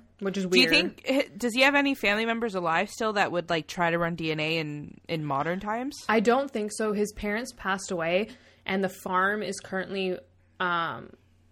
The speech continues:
Speaker 1: in his sister's possession. But I believe it was his sister's husband that, like, was in the documentary stating that he, he's dead kind of thing.
Speaker 2: Yeah.
Speaker 1: So I think the family just kinda wanted, like, the closure, and, like,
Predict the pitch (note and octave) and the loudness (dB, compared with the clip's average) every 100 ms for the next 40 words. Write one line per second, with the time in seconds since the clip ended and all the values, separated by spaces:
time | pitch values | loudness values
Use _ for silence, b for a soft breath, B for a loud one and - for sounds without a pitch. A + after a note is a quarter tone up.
0 | _ _ G3 F#3 F3 - - F3 - G#3+ | _ _ -4 -2 -4 -6 -8 -8 -4 -4
1 | - A3+ A3+ A3 C4+ C#4 E4 - b b | -2 0 0 0 0 -2 -4 -12 b b
2 | b G3+ - F#3+ F#3 F#3+ G3+ G3+ - F3+ | b 2 4 4 2 -2 0 -2 -2 -2
3 | F#3 F3+ - - F#3 F3+ F#3 - G3 F#3 | -2 -4 -6 -6 -4 -4 -6 -10 -2 2
4 | F3+ F3 F3 - - - F3 F3 - D#3+ | 2 0 -6 -10 -14 -8 -4 -4 -2 -4
5 | E3+ F#3 F#3+ - E3+ D3 - _ _ _ | -2 -6 -6 0 2 2 -4 _ _ _
6 | _ _ - - - G3 F3+ G3 F3+ F3 | _ _ -12 -12 -8 -2 -2 0 -2 0
7 | E3+ D#3+ F3+ E3 E3 F3+ - F#3 E3+ F3 | 0 -2 -2 -6 -6 -6 -4 -2 -2 -2
8 | F3 D3 - E3 D#3+ _ - F#3 E3+ - | -4 -8 -12 -14 -16 _ -12 -12 -10 -6
9 | D3+ G#3 - - G#3 G#3+ F3 D#3 C#3+ C#3+ | -4 -6 -10 -6 -6 -2 0 2 2 0
10 | B B - G#3 G#3 A#3+ C4 C4 G#3 G#3 | B B 2 4 4 6 6 6 4 4
11 | F#3+ F#3 - F#3+ F3+ F3 E3 E3 E3 - | 0 -2 -4 -4 -2 -4 -6 -8 -10 -10
12 | F3+ - F3 F3+ F#3 F3+ F3+ F3+ F3 | -8 -2 0 0 2 4 4 0 -6